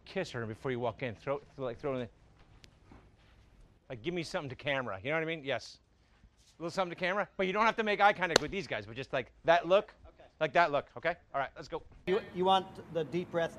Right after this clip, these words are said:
Speaker 2: after we kiss or before we kiss?
Speaker 1: Uh, I want your deep breath, like, right before you throw that cocky look, like,
Speaker 2: Okay.
Speaker 1: <sighs> cocky look, and then you,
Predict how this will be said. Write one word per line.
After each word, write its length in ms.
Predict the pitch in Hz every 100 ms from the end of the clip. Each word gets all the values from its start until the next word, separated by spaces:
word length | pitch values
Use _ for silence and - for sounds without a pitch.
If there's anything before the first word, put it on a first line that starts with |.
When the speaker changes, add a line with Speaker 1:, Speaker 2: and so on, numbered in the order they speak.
| -
Speaker 2:
after 300 | 170 180 196
we 80 |
kiss 260 | 202 220 208
or 60 | 165
before 300 | 156 160 139
we 100 | -
kiss? 260 | 117 -
Speaker 1:
Uh, 40 | 190
I 340 | 196 202 220
want 300 | 240 254 208
your 140 | 233
deep 200 | 190 226
breath, 300 | 185 220 202 208 - -
like, 200 | 220 202 - -
right 140 | 220 214
before 200 | 156 202
you 60 | 196
throw 140 | 202
that 140 | 196
cocky 320 | - 196 226 175
look, 280 | 185 156
like, 120 | 147 139 - 123
Speaker 2:
Okay. 260 | 139 143 120 - 202 -
Speaker 1:
<sighs> 460 | - - - -
cocky 300 | - 202 196
look, 240 | 202 202 196
and 100 | 170
then 120 | 175
you, 200 | 170 156